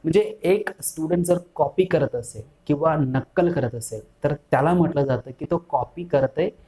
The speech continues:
परंतु त्याला म्हटलं जातं की तो प्लॅगरिझम करतोय. आणि म्हणून या ठिकाणी प्लॅगरिझम हा जो शब्द आहे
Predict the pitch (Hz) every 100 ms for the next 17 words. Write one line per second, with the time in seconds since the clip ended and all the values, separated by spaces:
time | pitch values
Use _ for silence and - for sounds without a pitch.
0 | - - 135 139 147 139 127 151 147 131
1 | 127 120 - - 139 - 226 - _ 135
2 | 123 127 131 123 135 120 107 101 - -
3 | - - - 131 151 180 208 175 170 156
4 | 151 175 175 135 135 151 170 175 175 143
5 | 139 151 - 135 135 127 123